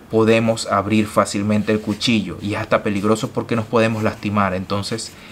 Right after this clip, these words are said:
esta pieza, que está acá prácticamente lista siempre, eh, se puede us-, utilizar para cortar lo que sea, lo que sea que quepa por acá. Para esto les voy a mostrar rápidamente una pequeña prueba con este cordino militar. Este es cordino quinientos cincuenta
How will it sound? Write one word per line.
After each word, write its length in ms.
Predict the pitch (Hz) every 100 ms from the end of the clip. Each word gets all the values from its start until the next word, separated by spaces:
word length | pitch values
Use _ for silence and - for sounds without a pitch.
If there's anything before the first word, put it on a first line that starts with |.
| -
esta 340 | 95 95 113 107
pieza, 420 | 120 110 107 107 - -
que 60 | -
está 200 | - 92
acá 320 | - 104 -
prácticamente 600 | 104 104 110 104 101 110
lista 380 | 110 110 - 98
siempre, 480 | - 117 104 - 143 - - - - - - - -
eh, 240 | 101 98 -
se 160 | - 110
puede 160 | 117
us-, 160 | 110 -
utilizar 520 | 117 117 110 107 110 101
para 200 | 101 98
cortar 480 | 98 - 107 110
lo 140 | 110 107
que 120 | -
sea, 300 | - 104 82
lo 120 | 101
que 100 | 107
sea 140 | - 131
que 80 |
quepa 260 | 123 117 117
por 120 | 104
acá. 260 | 95 - - - - -
Para 140 | - 107
esto 220 | 110 151
les 80 | 117
voy 160 | 113
a 20 | 127
mostrar 340 | 127 - 113
rápidamente 680 | 123 117 107 110 117 139 143 - - - - -
una 140 | 107
pequeña 400 | 110 107 110 113
prueba 340 | - 110 113 - - - - -
con 240 | - 110 110
este 260 | - - 110
cordino 380 | 110 110 107 110
militar. 340 | 107 98 107
Este 140 | 104 117
es 60 |
cordino 420 | - 117 120 127
quinientos 480 | 135 107 110 107 120
cincuenta 460 | 113 110 110 107